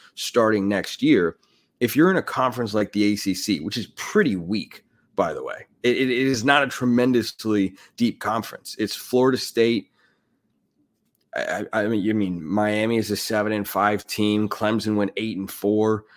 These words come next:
this year. North Carolina was, you know, their usual start hot and then fade off at the end, even with Drake May at quarterback. There aren't that many great teams there. Like, Florida State has a chance to be the dominant program in that conference,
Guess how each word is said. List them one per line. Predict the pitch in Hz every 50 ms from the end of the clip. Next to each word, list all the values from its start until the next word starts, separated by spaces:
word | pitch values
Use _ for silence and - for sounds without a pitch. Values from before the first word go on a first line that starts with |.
| - _ _
this | - 110 107 101 - -
year. | 101 104 104 107 107 101
North | 101 101 104 104 101 -
Carolina | - 123 110 110 101 98 95 98 101 107 107 107 107 104
was, | 98 101 98 98 92 90 - - - -
you | 110 104
know, | 92 90
their | 90 95 92
usual | 95 104 110 104 98 101 95 101
start | - - - 107 104 110 -
hot | - - 98 98 107 107
and | - 107
then | 101 95
fade | - - - 107 107 104
off | 101 104 104 104 - -
at | 98
the | - 92 95
end, | 98 104 107 104
even | 98 104 107
with | 104 98 95
Drake | - 101 98 104 101 -
May | 98 101 104 101
at | 87
quarterback. | - - 101 98 101 104 95 107 107 104 101 - _ _ _ _ _ _ _ _ _ _ _ _ _ _ _ _ _ _ _ _ _ _ _ _ _ _ _ _ _ _ _
There | 123 139 147 151
aren't | 165 185 185
that | 208 190 156
many | 165 165 147
great | 120 135 131 127 -
teams | - - 123 131 127 110 - -
there. | - - - - _ -
Like, | 104 107
Florida | - - - 147 170 170 147 120
State | - - - 156 135
has | 123 131 127 113
a | 104
chance | - - 135 131 113 -
to | - 113
be | 98 104 117
the | 107 110 98
dominant | 87 - 107 110 117 117 123 120 107 -
program | - - 117 117 104 98 101 98
in | 95 92
that | 85 - -
conference, | - - 139 147 131 - - 92 90